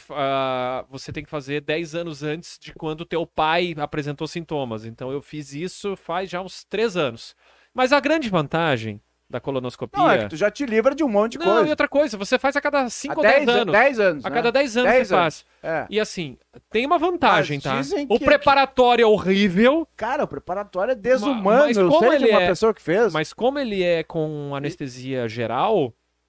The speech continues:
Speaker 2: Ah, não, para aí.
Speaker 1: Aí,
Speaker 2: Só um pouquinho.
Speaker 1: filho, aí
Speaker 2: Só
Speaker 1: tu não
Speaker 2: pa-,
Speaker 1: vê
Speaker 2: pa-,
Speaker 1: mais
Speaker 2: pa-, pa-,
Speaker 1: nada.
Speaker 2: pa-, pa-, pa-, pa-, só um pouquinho. Anestesia geral?
Speaker 1: Geral.
Speaker 2: Ah, não,
Speaker 1: Vai, vai, pai,
Speaker 2: quando
Speaker 1: pode
Speaker 2: é que eu
Speaker 1: ir.
Speaker 2: me inscrevo?
Speaker 1: Vai, vai. Sabe aquele negócio do disjuntor?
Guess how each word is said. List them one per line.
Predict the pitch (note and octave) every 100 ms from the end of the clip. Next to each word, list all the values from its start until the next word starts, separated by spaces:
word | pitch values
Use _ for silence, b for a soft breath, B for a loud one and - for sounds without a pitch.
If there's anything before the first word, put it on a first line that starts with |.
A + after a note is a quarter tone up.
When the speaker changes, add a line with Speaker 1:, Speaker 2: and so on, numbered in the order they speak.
| _
Speaker 2:
Ah, | - D4
não, | D#4 A3+
para | F3+ B3
aí. | C#4+ C#3
Speaker 1:
Aí, | G#3 G#3+ G#3 G#3+ B3+
Speaker 2:
Só | C4
um | -
pouquinho. | A3 G3
Speaker 1:
filho, | D3+ C3+
aí | F3
Speaker 2:
Só | G3
Speaker 1:
tu |
não | C4
Speaker 2:
pa-, | D4
Speaker 1:
vê | C#4+
Speaker 2:
pa-, |
Speaker 1:
mais | D4+ D#4
Speaker 2:
pa-, | D#4 C#4
pa-, | D4
Speaker 1:
nada. | D#4
Speaker 2:
pa-, | D4+ C#4+
pa-, | A#3+ - -
pa-, | G#3
pa-, | -
só | A3+
um |
pouquinho. | C#4 B3 - _ _ _ _ _ _ _ _
Anestesia | - C3+ D3+ B2 F#3+ F#3+
geral? | C#3+ G#2+ D3 C4
Speaker 1:
Geral. | C#3 F#3 D#3+ E3 A3+ C#3 _ _
Speaker 2:
Ah, | D#4
não, | F4 A#3+
Speaker 1:
Vai, | C#3+ F3+ C3+ B2+
vai, | C3+ F3+
pai, | F3+ B2+ A2
Speaker 2:
quando | B2+
Speaker 1:
pode | B3+
Speaker 2:
é |
que | D3+
eu |
Speaker 1:
ir. | E3
Speaker 2:
me |
inscrevo? | C4+ C4 C4+ D#4 -
Speaker 1:
Vai, | A#2+ A#2+ C3+ D#3+ - -
vai. | C3 D3
Sabe | C#3+ F#3+ G3+
aquele | G#3+ F3+
negócio | F3+ F#3+ E3+
do |
disjuntor? | F3 D#3 D3+ F#3 G#3